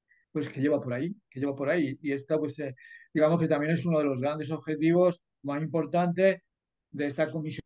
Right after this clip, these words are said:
de Familia Trinitaria, ¿no? Que, que patrocina o, o organiza estos momentos de formación durante el año y la Asamblea Intertrinitaria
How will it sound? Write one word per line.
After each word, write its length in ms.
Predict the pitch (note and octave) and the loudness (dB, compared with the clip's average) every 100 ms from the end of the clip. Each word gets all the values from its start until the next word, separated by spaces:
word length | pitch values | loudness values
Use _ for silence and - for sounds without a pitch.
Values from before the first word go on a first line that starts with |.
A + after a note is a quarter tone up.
| _ | _
de 200 | E3 E3+ | -4 -2
Familia 360 | D#3 C#3+ C#3+ D3 | -2 -4 -2 -2
Trinitaria, 680 | C#3 C3 C3 F#3+ F3+ D3 C3+ | -2 -6 -2 -2 -2 -4 -4
¿no? 140 | D#3 | -4
Que, 460 | C3+ C#3+ C#3+ C3 C3 B2+ C3 C3 _ _ _ _ | -6 -4 -4 -4 -8 -12 -14 -16 _ _ _ _
que 120 | - | -10
patrocina 920 | C3+ C3+ C3+ C#3+ - D#3+ E3 D#3+ D#3+ | -4 -2 -2 -8 -4 -2 0 0 2
o, 320 | D3+ D3 C#3+ G#3+ | 2 0 -4 -8
o 520 | C#3 C3+ B2+ B2+ B2+ B2+ _ _ - | -8 -8 -8 -8 -10 -12 _ _ -4
organiza 880 | D3 C#3+ D3 D3 B2 D#3+ D#3+ D#3+ - C#3+ | -2 -2 -4 -6 0 4 4 2 -4 -8
estos 760 | C#3 C3 - C#3+ C3+ - - | -8 -8 -6 -4 -4 -8 -14
momentos 680 | C#3+ C3+ C#3 D3+ C#3 D#3+ D3 | -6 -6 -4 -4 0 0 0
de 140 | C#3 | -2
formación 680 | B2+ B2+ B2+ B2+ B2+ F3+ E3+ | -2 -2 0 -2 2 2 2
durante 360 | C3 C3 C3+ D3 | -2 -6 -4 0
el 80 | E3+ | 2
año 400 | F3 E3 F#3 G#3+ _ _ _ | 2 0 -2 -4 _ _ _
y 80 | C#3 | -2
la 100 | C3 | -2
Asamblea 420 | B2+ C3 B2+ C#3 | -2 -4 0 0
Intertrinitaria 1200 | C#3 C#3 B2+ C3+ C3 C3 B2 D3 C#3 C#3 C3+ | 0 -4 -4 -8 -8 -4 2 2 4 0 0